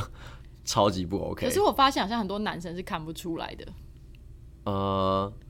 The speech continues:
Speaker 1: 看，看哪一种吧。
Speaker 2: 看久了，
Speaker 1: 就比如说什么雪饼啊，
Speaker 2: 看得出来。
Speaker 1: 或者是一些什么脸看起来像一只鹿的啊，<laughs> 就蛮明显的吧。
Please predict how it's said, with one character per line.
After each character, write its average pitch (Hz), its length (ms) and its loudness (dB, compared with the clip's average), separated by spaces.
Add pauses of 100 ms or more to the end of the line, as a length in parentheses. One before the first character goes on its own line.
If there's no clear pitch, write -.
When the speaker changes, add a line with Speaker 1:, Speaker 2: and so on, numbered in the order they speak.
(580)
Speaker 1:
看， 196 340 4
看 185 240 4
哪 110 180 6
一 - 40 8
种 87 180 4
吧。 80 120 2
Speaker 2:
看 76 100 4
久 - 100 -6
了， 151 140 -4
Speaker 1:
就 202 100 8
比 165 80 12
如 147 80 12
说 170 160 10
什 147 80 6
么 110 140 8
雪 113 420 8
饼 85 300 2
啊， 85 400 0
Speaker 2:
看 - 0 -
得 - 0 -
出 - 100 -12
来。 - 60 -14 (640)
Speaker 1:
或 135 160 4
者 117 120 8
是 120 380 8
一 127 80 6
些 120 180 8
什 110 140 4
么 95 260 4 (500)
脸 107 200 4
看 120 140 4
起 117 60 8
来 107 40 6
像 117 160 6
一 113 60 6
只 113 120 6
鹿 113 280 6
的 87 120 2
啊， 110 220 6
<laughs> - 20 -
就 156 300 6 (140)
蛮 127 180 10
明 131 180 4
显 127 180 8
的 95 100 0
吧。 101 180 6